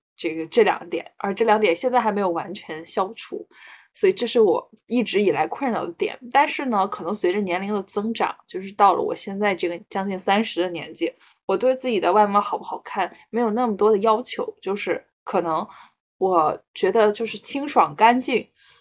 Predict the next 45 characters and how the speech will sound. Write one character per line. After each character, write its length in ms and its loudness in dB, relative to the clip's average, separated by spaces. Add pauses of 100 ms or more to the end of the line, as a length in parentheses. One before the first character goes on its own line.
(360)
对 100 2
我 140 8
来 140 2
说 180 2
就 180 4
是 140 -2
一 100 4
个 120 2
新 260 -4
的 80 4
标 260 4
准， 300 -2
而 180 2
不 80 -2
会 160 4
像 220 0
以 20 0
前 220 -6
追 160 4
求 220 -4
我 120 2
就 200 0
一 100 -4
定 140 -4
要 160 4
变 280 2
白 320 0
怎 140 -6
么 80 -8
样。 240 -4 (960)
因 140 2
为 40 4
后 140 4
来 100 8
发 160 6
现 160 2
我 100 2
真 220 0
的 280 2
没 80 4
有 100 8
办 300 6
法 120 4
通 260 -8
过 380 4